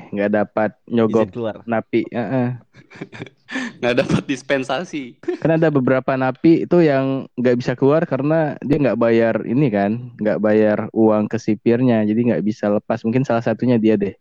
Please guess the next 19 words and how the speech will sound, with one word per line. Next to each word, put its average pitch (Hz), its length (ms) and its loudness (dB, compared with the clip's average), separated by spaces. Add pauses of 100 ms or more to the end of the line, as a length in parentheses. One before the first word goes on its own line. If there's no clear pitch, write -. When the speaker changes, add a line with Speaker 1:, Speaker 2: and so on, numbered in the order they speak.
(120)
Speaker 3:
Soalnya 135 320 -4
Wati 147 320 -10
ini 165 240 -12
nggak 143 140 -14
punya 143 180 -14 (160)
duit 160 400 -6
kali. 139 400 -10
Kan 160 160 -8
kalau 135 240 -8
si 131 220 -18 (500)
Zalitun 139 580 -4
nih 190 140 -6
kan 202 200 -8
dia 220 120 0 (240)
bakil 160 480 -6
tuh, 147 240 -12
kikir. 143 440 -8 (200)
Speaker 2:
Harta 113 400 -10
ya. 95 200 -12